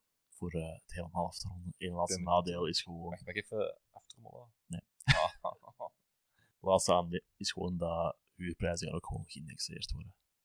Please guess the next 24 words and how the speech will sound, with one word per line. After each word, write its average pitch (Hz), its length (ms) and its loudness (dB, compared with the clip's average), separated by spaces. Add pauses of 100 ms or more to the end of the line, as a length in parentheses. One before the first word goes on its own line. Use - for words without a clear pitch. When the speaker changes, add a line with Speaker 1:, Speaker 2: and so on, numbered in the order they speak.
Speaker 1:
Doorheen 85 340 -4
heel 80 180 -12
je 80 100 -16
leven. 82 320 -18 (420)
<laughs> - 400 4 (460)
En 90 460 2 (300)
dat 90 200 10
maakt, - 640 2 (800)
denk 85 240 -6
ik, 87 200 -8
dat 82 260 -2 (300)
het - 380 -12
argument 82 560 -4 (120)
net 90 260 -6
iets - 240 0
meer 85 420 -14 (680)
gaat 85 240 -10
neigen 85 640 -6
naar 80 500 -4 (1600)
kopen 95 340 2
zelf - 180 -2
van 85 100 -18
fastfood. - 500 -6
Maar 92 220 4